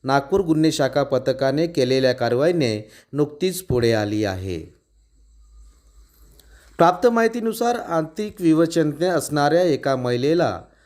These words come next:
रोजगाराच्या कामानिमित्त गुजरातला नेण्यात आले होते. तेथे करारनाम्याच्या आधारे विवाह करून तिची विक्री करण्यात आल्याचा प्रकार नुकताच उघडकीस आला आहे. पाच लोकांशी लग्न लावून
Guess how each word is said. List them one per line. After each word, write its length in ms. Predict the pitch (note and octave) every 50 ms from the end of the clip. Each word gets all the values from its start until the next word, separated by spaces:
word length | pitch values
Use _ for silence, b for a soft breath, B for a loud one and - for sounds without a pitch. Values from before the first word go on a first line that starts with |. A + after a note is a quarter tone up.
| b b b b
रोजगाराच्या 680 | - D#3 E3 E3+ F3 F#3 G#3 G3+ G3+ G#3+ G3+ - A#3 A3+
कामानिमित्त 720 | A3+ - D3+ C#3 C#3+ D3 D3+ D#3 D#3+ E3 E3+ E3 - G3+
गुजरातला 600 | G3+ F3+ D3 C#3 A#2+ C3 C3+ C#3 C#3 - D#3+ E3+
नेण्यात 360 | E3+ D3+ B2 A2+ A#2+ A#2 -
आले 180 | A#2 G#2+ G#2+ A2
होते. 540 | G#2+ G#2 G2 - G#2+ G2+ F2+ E2 - - _ _ _ _ _ _ _ _ _ _ _ _ _ -
तेथे 600 | B2 A#2+ A#2 - D#3 F3 E3 A#2 F2+ F#2 - b b b b b b b b -
करारनाम्याच्या 720 | D#3 D#3 E3+ F#3+ G3+ G#3 G#3+ G#3+ A3 A3 G#3+ A3+ A3+ A3+
आधारे 560 | A3+ - D#3 C3+ C3+ D3+ D#3+ E3 F3 F#3 G3 G3+ - -
विवाह 280 | D3+ C3+ C3 C#3 C#3+ C#3+
करून 360 | C3+ C3+ C#3+ C#3 D3 E3 F#3
तिची 560 | E3+ - D3 B2 B2 - D3 C#3 A#2+ G#2+ G2+ - b b b b b
विक्री 280 | C3 D3+ D3 - G3+ A#3
करण्यात 420 | A3+ A3 G3+ F#3 F3+ F#3 F3+ F3+
आल्याचा 400 | F3 D3+ D3 D3 C#3 C3+ - C#3+
प्रकार 400 | C3 - - B2+ B2+ - D#3 F3+
नुकताच 480 | F#3 D#3+ B2+ A#2+ - - D#3 F3+ F3 -
उघडकीस 460 | C3 A2+ A#2+ A2+ G#2+ - B2 A2+ B2
आला 240 | A#2 G#2 G2+ G2+ G2+
आहे. 320 | G2 F#2+ F#2+ F#2+ F#2 F2+ F#2 - _ _ _ _ _ _ - - _ _ _ _ _ _ _ _ _ _ - - - - _ _ _ _ - - _ _ _ _ -
पाच 300 | A#2 B2 C#3 C#3+ C#3+ E3+
लोकांशी 640 | D3+ B2+ B2 A#2+ B2 C#3 C#3+ C#3 B2+ - E3 D#3+ D3
लग्न 220 | B2+ A2 A2+ B2
लावून 440 | C3+ C3 C#3+ E3+ F#3 D#3+ A2+ F2